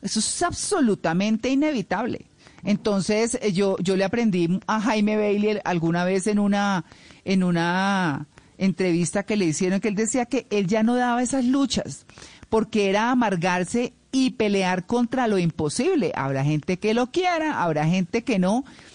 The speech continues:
y tratar de vivir desmintiendo todo y, y queriendo buscar que todo el mundo lo quiera, pues no, no es posible. Entonces, en estas pequeñas cosas que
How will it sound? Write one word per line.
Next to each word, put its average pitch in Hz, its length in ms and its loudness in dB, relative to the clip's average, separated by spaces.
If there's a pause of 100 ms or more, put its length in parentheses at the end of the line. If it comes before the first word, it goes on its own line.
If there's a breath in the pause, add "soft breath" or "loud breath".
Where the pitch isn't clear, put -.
(160 loud breath)
y 220 120 0
tratar 202 440 0
de 240 120 2
vivir 208 420 2
desmintiendo 196 1120 0
todo 233 580 0 (200)
y, 208 480 0 (120)
y 202 180 2
queriendo 185 500 0
buscar 190 420 -2
que 220 100 -4
todo 233 160 -2
el 233 60 0
mundo 233 260 0
lo 226 160 -2
quiera, 208 300 -4
pues - 260 -4 (280)
no, - 160 -6
no 220 240 0
es 233 120 -4
posible. 247 540 -2 (540 loud breath)
Entonces, 247 680 0
en 247 160 2
estas 262 380 -2
pequeñas 214 580 -2
cosas 190 600 -4 (520 loud breath)
que 208 120 2